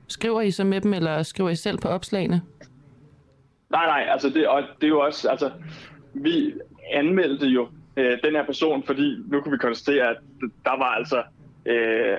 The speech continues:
Speaker 2: noget, der var ud over det sædvanlige. Øh, og vi anmeldte det ligesom, at hvis man, øh, havde set noget, noget, øh, suspekt foregå på gaden. Øh, og det, det var, så, så på den måde, så, så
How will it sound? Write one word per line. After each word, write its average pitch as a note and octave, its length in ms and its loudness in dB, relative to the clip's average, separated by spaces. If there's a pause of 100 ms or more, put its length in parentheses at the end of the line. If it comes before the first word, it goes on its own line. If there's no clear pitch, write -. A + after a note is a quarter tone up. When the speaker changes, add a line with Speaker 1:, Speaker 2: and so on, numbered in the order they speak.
Speaker 2:
noget, C3 300 0
der C#3 100 2
var B2 160 0
ud D3 140 4
over A#2 320 2
det A#2+ 160 -4
sædvanlige. A#2+ 800 -2 (460)
Øh, A#2+ 280 2 (100)
og A#2+ 380 2 (220)
vi D#3 120 2
anmeldte C3+ 480 2
det C3 120 0
ligesom, C#3+ 380 2
at A#2 220 2
hvis A#2+ 280 -2
man, A2 280 -2 (460)
øh, G2+ 180 -2
havde C3 180 0
set - 340 -2
noget, A#2+ 480 2
noget, A2+ 400 2
øh, D2 160 0
suspekt - 640 -4
foregå B2 520 0
på B2 80 -6
gaden. A2+ 580 -2
Øh, A#2 240 2
og - 180 -4
det, B2+ 100 0 (120)
det B2+ 80 2
var, A#2+ 200 2 (240)
så, C3 220 -2
så B2+ 220 0
på C#3 60 -2
den C#3+ 180 2
måde, C3+ 200 2
så, C3 300 0
så B2+ 300 0